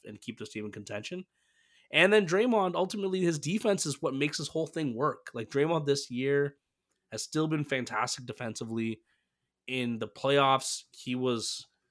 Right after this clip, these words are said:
I mean, he's been good even against the Lakers. I know, um, it's, it's a tough matchup for them. He was great against the Kings. And it's just another one of those things where if they don't, they're gonna pay him,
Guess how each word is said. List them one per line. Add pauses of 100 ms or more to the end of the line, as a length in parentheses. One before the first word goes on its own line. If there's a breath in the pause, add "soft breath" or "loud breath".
(160)
I
mean,
he's
been
good
even
against
the
Lakers.
I
know,
um, (1080)
it's,
it's
a
tough
matchup
for
them. (420)
He
was
great
against
the
Kings. (720)
And
it's
just
another
one
of
those
things
where
if
they
don't,
they're
gonna
pay
him,